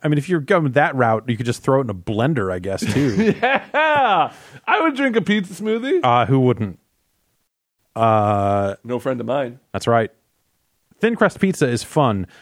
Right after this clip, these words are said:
Speaker 1: but yeah, it's, it's, sometimes it feels like a bad value because you're definitely getting less food for the money. Uh, that's why i-, it's really good if you gotta get two pizzas and you're alone.
Speaker 2: Yeah.
Speaker 1: <laughs> 'Cause the coupon just worked out that way,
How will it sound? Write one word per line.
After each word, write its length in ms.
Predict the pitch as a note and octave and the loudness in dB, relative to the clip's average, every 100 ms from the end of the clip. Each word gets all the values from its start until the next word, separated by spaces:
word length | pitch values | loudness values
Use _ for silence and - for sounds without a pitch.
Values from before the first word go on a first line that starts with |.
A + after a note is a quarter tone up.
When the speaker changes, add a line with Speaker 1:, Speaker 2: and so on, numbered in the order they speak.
| _ - | _ -2
Speaker 1:
but 120 | D3 | 2
yeah, 300 | D3 A#2+ G2 | 4 2 2
it's, 260 | C3 A#2+ D3 | 0 0 -2
it's, 320 | C3 - - - _ _ _ _ | -2 -4 -14 -18 _ _ _ _
sometimes 340 | G3+ G#3 F#3+ D#3+ | 0 2 2 0
it 40 | |
feels 200 | D#3+ D3 | 0 2
like 100 | C#3+ | 2
a 40 | |
bad 300 | B2 D3+ E3 | 2 2 2
value 420 | C3+ C#3 B2+ A#2+ A#2+ | 2 2 4 2 0
because 240 | B2 A2+ | 0 0
you're 60 | G#2+ | 0
definitely 280 | C#3+ D3+ C3+ | 0 0 0
getting 180 | B2 A#2 | 0 0
less 180 | B2+ | -2
food 300 | - D3 D3 - | -2 0 0 0
for 100 | A#2+ | -2
the 80 | |
money. 400 | A2 A#2+ F#2 E2+ - _ _ _ _ _ _ _ _ _ _ | 0 0 0 -8 -14 _ _ _ _ _ _ _ _ _ _
Uh, 280 | G#2 F#2+ G2 | -4 -2 -2
that's 220 | C3+ F3 | -4 0
why 120 | G3 | 0
i-, 40 | F3+ | 0
it's 440 | F3 F3 G3+ - | -2 -4 -4 -2
really 280 | G3 B3+ A3 | 0 2 2
good 260 | F3+ G3 F3+ | 2 0 0
if 180 | F3+ | -2
you 100 | G#3 | 0
gotta 200 | A3+ G#3+ F#3 | 0 2 2
get 200 | F3+ - | 0 -2
two 240 | - G3 | 0 0
pizzas 720 | - A3 G#3 A#3 A#3 A#3 - - _ _ _ _ _ _ | 0 -2 0 0 0 0 -6 -16 _ _ _ _ _ _
and 160 | B2 B2+ | -2 2
you're 320 | C#3+ D3+ D3+ C#3+ | 4 4 2 2
alone. 760 | B2 A2+ C3+ D3+ G3 B3+ C4+ - _ _ _ _ | 0 2 4 4 2 0 -2 -4 _ _ _ _
Speaker 2:
Yeah. 760 | B2 A#2 - - - - B2+ - | -6 -4 -2 -2 -2 0 -2 -4
Speaker 1:
<laughs> 1040 | - - - _ _ _ _ _ _ _ - | -10 -14 -16 _ _ _ _ _ _ _ -6
'Cause 200 | - C3+ | -2 0
the 60 | |
coupon 520 | - G#3 F3+ G3 F#3 | -2 -2 0 0 0
just 180 | E3 - | -2 -2
worked 240 | E3 F3+ G3 | 0 2 2
out 180 | G3 G#3 | 2 2
that 200 | G#3 G3+ | 0 2
way, 280 | G#3+ A3 | 2 2